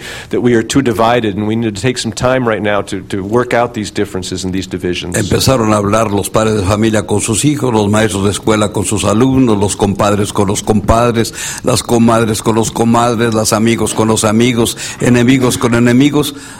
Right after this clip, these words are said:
Speaker 2: hasta que terminaron y le dijeron ya al sacerdote, "Gracias que nos esperaste,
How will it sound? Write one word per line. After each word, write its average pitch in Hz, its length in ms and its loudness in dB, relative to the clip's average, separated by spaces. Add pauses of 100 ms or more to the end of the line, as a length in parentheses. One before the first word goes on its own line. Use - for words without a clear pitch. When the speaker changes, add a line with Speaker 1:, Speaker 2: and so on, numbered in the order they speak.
(220)
Speaker 2:
hasta 113 300 -2
que 110 120 -2
terminaron 113 720 2
y 107 80 0
le 95 160 2
dijeron 101 380 0
ya 101 80 2
al 95 80 -2
sacerdote, 98 500 -2
"Gracias 101 540 0
que 98 100 -4
nos 95 160 -2
esperaste, 98 640 -2